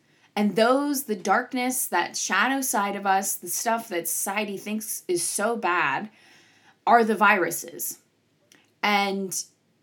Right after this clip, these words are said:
in order to truly have the best upgrades we possibly can, we must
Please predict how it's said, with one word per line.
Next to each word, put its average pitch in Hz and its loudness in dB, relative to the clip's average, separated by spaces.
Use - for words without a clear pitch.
in 202 -2
order 247 -2
to 208 -6
truly 220 2
have 180 -2
the 214 -2
best 196 -2
upgrades 160 -8
we 175 0
possibly - -10
can, 151 -8
we 247 2
must 226 2